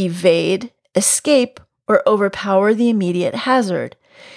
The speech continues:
In the extreme, it's what gives people those superpowers that you hear about in those rescue stories for, like, example, when somebody lifts a car off of someone. But in the more day-to-day,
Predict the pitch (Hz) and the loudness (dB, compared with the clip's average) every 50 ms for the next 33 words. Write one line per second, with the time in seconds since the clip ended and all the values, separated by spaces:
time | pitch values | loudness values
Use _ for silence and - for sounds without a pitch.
0 | - - _ _ - 226 233 240 233 240 - - - - 330 349 330 294 254 214 | -20 -20 _ _ 2 2 4 4 4 2 0 -2 -2 0 0 2 4 4 4 2
1 | 214 - 240 - 269 254 339 349 - 269 - 330 330 - - - - 392 - 302 | 0 -4 -6 -6 -2 -2 -2 -2 -2 -2 -2 -2 -2 -2 -6 -8 -8 -2 -2 0
2 | 226 226 220 208 202 - - - - 233 226 - 277 262 - 269 269 262 254 262 | 0 2 0 0 -2 -2 -2 -2 -2 -2 0 0 -2 -2 0 0 0 2 4 4
3 | 285 269 269 262 - - 262 262 - - 262 254 254 262 233 277 277 285 277 277 | 2 2 0 -2 -2 -2 -6 -8 -4 -2 0 2 2 2 4 4 4 4 4 2
4 | - - - - - - _ - 220 220 196 185 165 170 165 196 220 233 - - | -2 -10 -20 -20 -20 -12 _ -2 2 2 2 2 0 -2 -2 -2 0 0 -2 -6
5 | - 190 190 - - - 185 170 156 147 165 - - 208 202 185 202 208 190 - | -10 -10 -10 -4 0 2 2 2 2 0 -4 -6 -2 -2 0 2 2 0 0 -2
6 | - - - - - _ _ - 214 196 202 208 214 208 202 196 196 202 196 185 | -6 -16 -20 -20 -20 _ _ -12 -8 -2 0 0 0 0 -2 -4 -4 -4 -4 -4
7 | - 226 214 202 202 190 180 180 214 240 226 - 196 - - - - - - - | -4 -4 -4 -2 -2 -4 -2 0 -2 -2 -2 -4 -8 -8 -10 -14 -14 -14 -6 -2
8 | 196 208 208 202 175 - - 160 175 - - 165 - - 180 175 175 151 123 117 | 2 4 4 4 4 2 0 0 0 -2 -8 -8 -6 -4 -4 -4 -4 -6 -8 -10
9 | 120 - - - _ _ _ - - - - _ - 294 339 330 320 320 285 277 | -12 -14 -16 -20 _ _ _ -20 -20 -20 -12 _ 0 2 2 4 4 4 4 4
10 | 302 339 403 381 269 240 214 208 214 202 185 196 196 262 285 277 208 185 175 170 | 4 4 2 0 0 0 2 2 2 2 0 -2 0 2 2 2 2 0 -2 -4
11 | 170 - | -4 -8